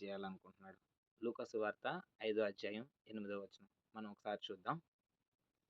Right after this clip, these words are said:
సీమోను పేతురు అది చూచి యేసు మోకాలు ఎదుట సాగిలపడి,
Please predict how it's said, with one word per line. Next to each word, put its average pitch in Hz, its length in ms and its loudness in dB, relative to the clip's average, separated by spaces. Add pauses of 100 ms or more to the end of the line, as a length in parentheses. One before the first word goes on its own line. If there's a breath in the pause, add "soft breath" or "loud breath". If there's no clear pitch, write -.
(1120)
సీమోను 165 360 12
పేతురు 120 540 8
అది 110 280 6
చూచి 135 400 2 (320)
యేసు 120 580 10
మోకాలు 113 400 8
ఎదుట 107 240 10
సాగిలపడి, 110 720 8